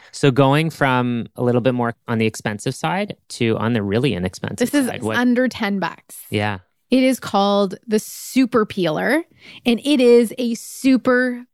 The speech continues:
Speaker 2: peeler. You don't know how important a peeler is until you get a really, really good one, whether it's peeling carrots, peeling the skin off butternut squash before cooking it, which makes it so much easier. Peeling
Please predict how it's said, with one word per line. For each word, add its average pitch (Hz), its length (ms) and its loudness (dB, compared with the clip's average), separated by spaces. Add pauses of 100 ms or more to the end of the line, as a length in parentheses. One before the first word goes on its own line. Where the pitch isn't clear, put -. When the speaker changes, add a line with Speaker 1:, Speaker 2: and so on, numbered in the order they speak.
(120)
Speaker 2:
peeler. 220 640 0 (340)
You 240 160 4
don't 269 380 2
know 214 380 6
how 226 180 -2
important 202 440 0
a 190 40 -2
peeler 196 420 2
is 277 180 2
until 208 280 2
you 202 120 2
get 190 180 0
a 190 120 0
really, 180 440 2
really 180 280 4
good 165 180 0
one, - 300 -4
whether 190 240 0
it's 175 140 -4
peeling 185 480 0
carrots, 226 720 -2 (440)
peeling 233 420 2
the 208 60 0
skin 226 520 0
off 202 240 -2
butternut 208 480 0
squash 185 720 0
before 214 400 2
cooking 233 340 2
it, 277 140 4
which 214 180 -2
makes 180 200 -2
it - 120 -8
so 427 440 0
much 180 260 2
easier. 190 480 2 (560)
Peeling 285 600 0